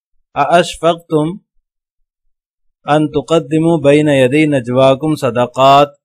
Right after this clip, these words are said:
फ़इज़ लम तफ़अलू व ताबल्लाहु अलैकुम फ़अक़ीमुस सलाता व आतुज़ ज़काता व अतीउल्लाह व रसूलहू वल्लाहु ख़बीरुम बिमा तअमलून। अअशफ़क़्तुम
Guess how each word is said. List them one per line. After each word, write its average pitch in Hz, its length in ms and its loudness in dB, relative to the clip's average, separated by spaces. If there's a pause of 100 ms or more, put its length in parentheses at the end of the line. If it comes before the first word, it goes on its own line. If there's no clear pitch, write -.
(280)
फ़इज़ 143 420 -2
लम 156 240 0
तफ़अलू 151 840 0
व 135 40 0
ताबल्लाहु 131 840 -2
अलैकुम 135 540 -4
फ़अक़ीमुस 143 880 -4
सलाता 131 580 -2
व 127 100 -4
आतुज़ 127 600 -4
ज़काता 127 460 -4
व 143 40 -2
अतीउल्लाह 131 920 -2
व 131 100 -2
रसूलहू 123 800 -4 (360)
वल्लाहु 139 520 0
ख़बीरुम 135 580 -4
बिमा 127 320 -2
तअमलून। 117 880 -4 (1500)
अअशफ़क़्तुम 175 1080 -2